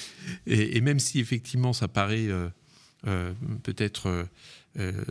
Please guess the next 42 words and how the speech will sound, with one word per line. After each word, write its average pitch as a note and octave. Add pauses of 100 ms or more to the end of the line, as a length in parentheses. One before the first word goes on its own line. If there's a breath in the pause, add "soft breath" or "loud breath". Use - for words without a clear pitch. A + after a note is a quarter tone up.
(200)
redondant A2+
de A#2
le G#2+
dire A2+
une G#2
fois A2
de G2
plus, F3
je -
pense -
que -
c'est G#2
important G#2+
de, A#2
de, G2
de G#2+
parler A2
de G#2
la G2
réduction G2+
de -
loyer G2+
de -
solidarité, G2
qui F3
a -
été G#2+
un F#2+
transfert, C3
finalement, A2 (460 loud breath)
de A2+
la G2+
baisse G#2+
des G2
A F2+
P A2+
L D#3+
sur... F3+ (500 loud breath)
Euh, F#2+ (400)
sur -
les A2
recettes A2+